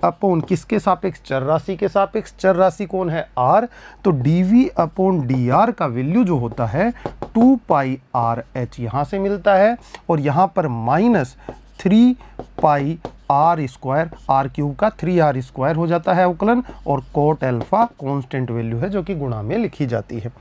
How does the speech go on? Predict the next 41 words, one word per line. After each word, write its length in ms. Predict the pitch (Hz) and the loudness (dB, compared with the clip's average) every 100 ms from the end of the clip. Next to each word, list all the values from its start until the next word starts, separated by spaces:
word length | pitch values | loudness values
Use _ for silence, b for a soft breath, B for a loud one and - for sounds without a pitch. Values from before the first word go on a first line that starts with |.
| B B - | B B -2
आगे 220 | 120 120 | 0 0
बात 240 | 139 139 - | 0 0 -2
करते 300 | 156 127 160 | -6 -2 -2
हैं 160 | 180 - B B | -2 -6 B B
सेकंड 420 | - 143 127 156 151 | -6 -4 -2 2 2
डेरिवेटिव, 540 | 156 156 156 190 240 B B B - | 4 4 2 0 -2 B B B -4
डी 260 | 123 170 190 | 2 2 2
टू 220 | - 285 | 4 4
वी 260 | 208 202 208 | 4 4 2
upon 440 | 160 156 139 156 117 | 0 -2 -2 0 0
डी 200 | 117 117 | 0 2
आर 240 | 185 226 | 2 2
स्क्वायर 360 | 165 - 135 120 | -2 -4 -4 -2
का 120 | 135 | -4
वैल्यू 300 | 113 117 113 | -4 -4 -6
कितना 320 | 113 110 139 | -10 -10 -8
हो 140 | 117 110 | -6 -4
जाएगा 260 | 113 113 | -4 -4
देखिएगा, 480 | 113 107 117 147 247 B B - | -6 -6 -4 0 0 B B -6
आपका 240 | 135 - 127 | -4 -2 -6
टू 300 | - 202 226 | -4 0 0
पाई 340 | 214 156 131 127 - | 0 -2 -2 -4 -8
एच 240 | 127 - | -8 -8
यहाँ 300 | 123 120 135 | -6 -4 -2
से 160 | 127 180 | -2 0
आपको 300 | 165 - 180 | -2 -2 -4
मिलेगा 440 | 170 175 175 214 269 B B B - | -2 0 0 -2 -4 B B B -4
और 100 | 160 | -2
यहाँ 300 | 123 120 185 | 0 0 0
से 140 | 190 156 | 0 -4
देखिएगा 480 | 127 131 120 190 254 B B - | -4 -4 0 0 -2 B B 0
आर 240 | 143 165 | 2 2
स्क्वायर 380 | 165 - 165 160 | -2 -2 0 0
का 240 | 160 175 160 B B | 2 0 0 B B
अवकलन 340 | 147 139 151 | -4 -2 -2
करोगे 340 | 147 139 135 123 | -2 -2 -2 -4
टू 260 | - 170 196 | -2 2 4
आर, 180 | 214 | 2
तो 160 | 220 160 | 0 -4
माइनस 560 | 123 110 131 202 240 - | -4 -2 0 0 0 -2
सिक्स 460 | - 214 - - | -4 -6 -6 -8